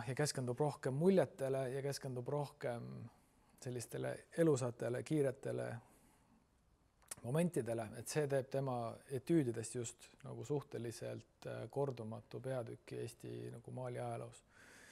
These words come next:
Ja ma arvan, et see kutsikas on tegelikult üks nendest tema niimoodi kiiresti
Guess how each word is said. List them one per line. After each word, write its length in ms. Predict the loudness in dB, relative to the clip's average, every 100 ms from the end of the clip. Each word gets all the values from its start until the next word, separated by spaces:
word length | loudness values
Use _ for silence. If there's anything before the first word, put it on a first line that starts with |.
| -20 -20 _
Ja 180 | 2 4 4
ma 100 | 4
arvan, 120 | 4
et 100 | 4
see 80 | 4
kutsikas 720 | 6 6 4 2 2 2 0 -2 -2
on 80 |
tegelikult 880 | 2 4 4 2 0 -2 -2 -10 -16 -16 _ _ _ _ _ 0
üks 220 | 0 0 0
nendest 560 | 2 2 -2 -6 -14 -20 -20 _ _ -4
tema 260 | -2 -2 -2
niimoodi 540 | -4 -6 -8 -8 -8 -4
kiiresti 720 | 0 2 2 0 -6 -6